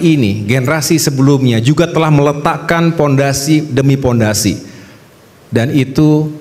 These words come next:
menjadi pijakan. Kami ingin menjadi jembatan. Saya juga ingin menjadi bagian dari itu.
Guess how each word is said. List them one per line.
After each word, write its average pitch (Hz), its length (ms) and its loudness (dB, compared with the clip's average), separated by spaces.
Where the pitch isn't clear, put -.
menjadi 127 320 2
pijakan. 113 560 -2
Kami 156 320 0
ingin 147 80 2
menjadi 135 400 0
jembatan. 117 560 -2
Saya 143 640 0
juga 123 320 0
ingin 151 240 2
menjadi 123 240 2
bagian 107 320 0
dari 104 240 0
itu. 90 320 -4